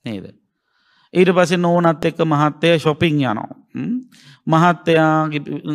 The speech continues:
එක යද්දි නෝනගේ වැඩේම එක එක ඒවා ඉල්ල ඉල්ල දැන් ගන්න හදනවා. නේද?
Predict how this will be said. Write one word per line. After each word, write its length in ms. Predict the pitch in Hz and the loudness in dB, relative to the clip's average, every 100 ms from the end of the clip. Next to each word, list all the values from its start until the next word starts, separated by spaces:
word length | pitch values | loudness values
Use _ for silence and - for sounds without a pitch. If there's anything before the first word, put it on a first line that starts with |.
| - - - - | -10 -14 -18 -8
එක 180 | 151 - | -6 0
යද්දි 400 | 143 131 143 147 | 2 2 0 -2
නෝනගේ 420 | 147 147 147 147 | -4 -4 -2 -2
වැඩේම 560 | 139 135 147 156 170 185 | -2 0 -2 0 0 -2
එක 160 | 143 | -4
එක 180 | 151 143 | -6 -4
ඒවා 260 | 143 143 139 | -4 -2 -2
ඉල්ල 220 | 127 135 | -4 -4
ඉල්ල 260 | 135 131 170 339 - _ | -4 -4 -8 -10 -16 _
දැන් 280 | - 139 151 | -10 -6 -4
ගන්න 320 | 127 127 131 | -2 -2 -4
හදනවා. 440 | 120 117 117 104 - _ _ _ _ _ _ | -4 -6 -8 -10 -12 _ _ _ _ _ _
නේද? 240 | - 123 | -12 -10